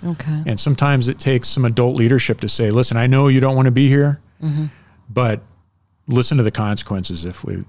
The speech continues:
Speaker 2: if we leave."
Speaker 1: Right.
Speaker 2: So strategic, operational, and, and tactical mistakes, and we, we scratch our heads
Speaker 1: That you
Speaker 2: at
Speaker 1: can
Speaker 2: this.
Speaker 1: see.
Speaker 2: Yeah.
Speaker 1: I mean, as a military professional, that you can see that it, this is not just,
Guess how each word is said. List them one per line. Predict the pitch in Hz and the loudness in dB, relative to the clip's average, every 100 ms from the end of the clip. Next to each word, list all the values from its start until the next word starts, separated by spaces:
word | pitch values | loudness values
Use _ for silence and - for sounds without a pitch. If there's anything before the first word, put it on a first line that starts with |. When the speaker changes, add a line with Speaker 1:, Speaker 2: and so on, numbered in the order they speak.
| - | -14
Speaker 2:
if | - | -12
we | - | -10
leave." | 87 87 101 - - | -8 -8 -10 -14 -10
Speaker 1:
Right. | 156 147 - - - - _ - 190 | -6 -6 -8 -16 -20 -20 _ -16 -6
Speaker 2:
So | - 143 123 113 - - _ _ _ - | 0 2 4 0 -2 -12 _ _ _ -14
strategic, | - 131 - 175 151 131 | -8 -8 0 2 2 2
operational, | 123 - 123 113 123 110 | -2 0 0 0 -2 0
and, | 101 101 - | -2 -4 -8
and | 113 95 | -8 -8
tactical | - 131 120 - 117 101 110 _ _ - | -6 -6 -6 -6 -4 -4 -6 _ _ -10
mistakes, | 127 110 - 113 101 - - - - | -6 -6 -4 -2 -2 -6 -6 -6 -8
and | 135 107 113 | -8 -6 -6
we, | 135 | -6
we | 135 151 107 | -6 -6 -6
scratch | - 123 113 - | -4 -2 -2 -4
our | 101 | -4
heads | 101 110 98 98 - - | -2 -2 -4 -4 -6 -2
Speaker 1:
That | 190 208 | -2 0
you | 214 | 0
Speaker 2:
at | |
Speaker 1:
can | - 165 | 2 2
Speaker 2:
this. | 110 104 | 0 0
Speaker 1:
see. | 170 143 131 139 | 0 0 -2 0
Speaker 2:
Yeah. | 127 | 2
Speaker 1:
I | 117 - | 4 2
mean, | 170 | 0
as | - 185 185 180 180 - | 0 0 0 0 -2 -2
a | 165 | 0
military | 175 175 160 156 160 147 | 2 2 0 0 -2 -2
professional, | 156 151 156 147 - 147 147 | -4 -4 -2 -4 -4 -4 -4
that | 147 151 | -4 -2
you | 170 170 | -2 -2
can | 165 156 | -2 -2
see | - 160 139 143 | -4 -4 -2 -4
that | 139 143 143 - | -2 -2 -2 -4
it, | 156 156 | -6 -2
this | 208 247 | -4 -2
is | 208 | -2
not | 190 185 180 147 | 0 0 0 -2
just, | 156 160 160 - - | -2 0 0 -4 -12